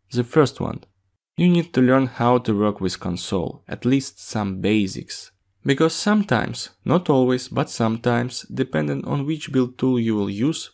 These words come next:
probably you would need to work with console.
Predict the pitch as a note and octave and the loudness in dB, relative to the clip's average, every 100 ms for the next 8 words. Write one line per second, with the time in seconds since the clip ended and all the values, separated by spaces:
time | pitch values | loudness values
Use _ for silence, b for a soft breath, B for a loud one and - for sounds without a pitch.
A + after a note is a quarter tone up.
0 | _ - F3+ E3 A#2 G#2 G#2 A#2 A#2+ C#3 | _ 2 4 4 4 2 2 0 0 -2
1 | C3+ - G#2+ A#2+ A#2+ G#2 - G2 F#2 - | -4 -2 2 2 2 -4 -4 -6 -6 -6
2 | - - | -6 -8